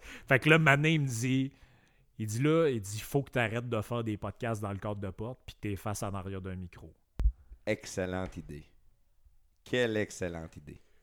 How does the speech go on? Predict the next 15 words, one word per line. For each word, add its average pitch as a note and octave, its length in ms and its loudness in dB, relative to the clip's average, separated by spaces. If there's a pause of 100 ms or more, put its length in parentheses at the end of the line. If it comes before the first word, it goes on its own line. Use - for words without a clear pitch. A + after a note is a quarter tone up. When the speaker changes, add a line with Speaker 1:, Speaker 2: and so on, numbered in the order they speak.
(100)
Speaker 1:
Fait - 260 -2
que - 120 2
là, D3+ 140 10
c'est C3 200 4
lui C3+ 360 4
qui, A2+ 400 -4
qui, G#2+ 420 -4
qui, F#2+ 800 -6
qui, - 160 -6
a, G2+ 220 0
qui G#2+ 160 -4
est G2 160 -6
à, F#2+ 260 -4
à G#2 140 -6
l-, G2+ 180 -2